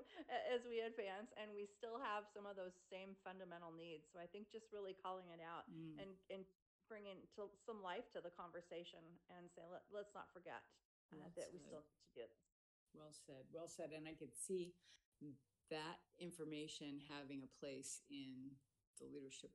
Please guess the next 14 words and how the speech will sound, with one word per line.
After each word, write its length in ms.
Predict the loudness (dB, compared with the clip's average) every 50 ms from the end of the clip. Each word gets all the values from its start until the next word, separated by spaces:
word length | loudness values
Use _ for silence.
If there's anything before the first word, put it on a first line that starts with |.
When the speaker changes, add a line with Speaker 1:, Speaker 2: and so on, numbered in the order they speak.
| -12 -12
Speaker 2:
development 400 | -8 -6 -6 -4 -4 -6 -8 -10 -10
program. 400 | -10 -10 -8 -6 -8 -8 -8 -8 -10 -12 -16 _ _ _ _ _ _ _ _ _ _ _ -2
Speaker 1:
Yeah, 160 | 0 0 2
Speaker 2:
So 80 | 0 0 -2 -2 -2
Speaker 1:
absolutely. 640 | -4 -4 -2 -4 -4 -4 -4 -4 -2 -2 -2 -2 -4 -10 -18 -20 0
And 160 | 4 6 8 8
I 80 | 8
would 180 | 6 4 0 -2 0
say 160 | 2 4 4 4 4
also, 400 | 4 2 2 2 2 2 2 2 2
you 80 | 0 0
know, 160 | 0 0 -2
self-care. 560 | -2 0 0 0 0 0 0 0 0 0 0 -4 -10 -18 -20 _ _ -20 _ -6
Um, 240 | -4 -4 -2 -4